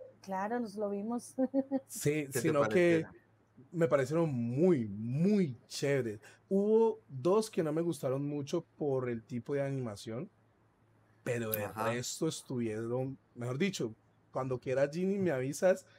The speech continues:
Speaker 2: nos sentamos a hacer un video de transmisión por eso y lo podemos colocar en Twitch y en tu
Speaker 3: <laughs>
Speaker 2: canal. La verdad, porque me
Speaker 3: Bueno.
Speaker 2: gustaron mucho, me gustó mucho porque es, eh, como conocedor del anime y pues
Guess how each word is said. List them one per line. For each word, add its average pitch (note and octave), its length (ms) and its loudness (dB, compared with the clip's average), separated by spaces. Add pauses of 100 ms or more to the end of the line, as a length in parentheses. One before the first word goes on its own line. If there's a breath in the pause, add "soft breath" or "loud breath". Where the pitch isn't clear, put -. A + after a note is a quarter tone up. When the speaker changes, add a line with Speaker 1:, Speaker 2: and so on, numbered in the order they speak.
(260 soft breath)
Speaker 2:
nos C3 220 0
sentamos C3 520 -2
a A#2+ 40 0
hacer A#2+ 180 -4
un B2+ 100 -6
video C#3+ 160 0
de C#3 80 -2
transmisión B2 440 -6
por B2+ 180 -2
eso D3+ 140 -2
y - 40 -8
lo D#3+ 140 -8
podemos A#2+ 380 -4
colocar C3 440 -2
en B2+ 180 -4
Twitch G3 300 -2
y - 80 -6
en D#3 120 6
tu D#3+ 60 0
Speaker 3:
<laughs> D3+ 80 2
Speaker 2:
canal. C#3+ 300 -4 (600 loud breath)
La C3 120 -2
verdad, D#3+ 260 2
porque E3 240 4
me D#3+ 140 8
Speaker 3:
Bueno. C#3+ 80 2
Speaker 2:
gustaron D3 480 2
mucho, E3+ 440 2 (380 loud breath)
me D3+ 120 0
gustó D#3 280 0
mucho F3+ 240 4
porque E3 440 0
es, - 260 -10
eh, A#2+ 380 -4 (140)
como C3 220 -4
conocedor A#2+ 540 -4
del C3+ 160 -2
anime C#3 480 -2
y G#2+ 200 -8
pues F#2+ 400 -14